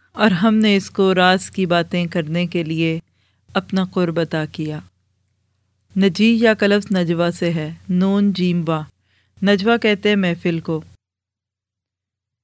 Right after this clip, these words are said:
آگے آپ پڑھیں گے سورۃ ممتحنہ میں۔ یہ کون سے قرب کی بات تھی اور کہاں اللہ نے بلایا؟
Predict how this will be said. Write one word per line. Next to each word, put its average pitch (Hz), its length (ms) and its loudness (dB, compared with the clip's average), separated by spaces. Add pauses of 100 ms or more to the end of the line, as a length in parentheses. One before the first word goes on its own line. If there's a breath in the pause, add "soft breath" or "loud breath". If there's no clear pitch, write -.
(640)
آگے 170 260 -4
آپ 180 140 0
پڑھیں 190 320 0
گے 196 80 0
سورۃ 180 600 -4
ممتحنہ 170 580 0
میں۔ 180 140 -2 (880)
یہ 240 80 0
کون 240 260 2
سے 262 120 -2
قرب 208 280 0
کی 190 100 -2
بات 160 200 -4 (100)
تھی 165 140 -10 (520)
اور 202 100 0
کہاں 214 340 0
اللہ 196 200 2
نے 185 120 0
بلایا؟ 165 400 -4